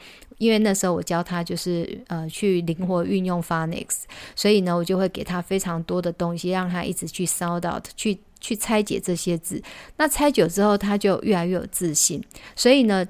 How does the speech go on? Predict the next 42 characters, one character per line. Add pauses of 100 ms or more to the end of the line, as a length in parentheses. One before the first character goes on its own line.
(300)
最
后
的
学
习
成
效
当
然
就
是
有
上
来。 (240)
然
后
在
这
过
程
当
中，
我
跟
大
家
讲， (240)
从
来
没
有
缺
过
席，
也
从
来
没
有
请
过
假，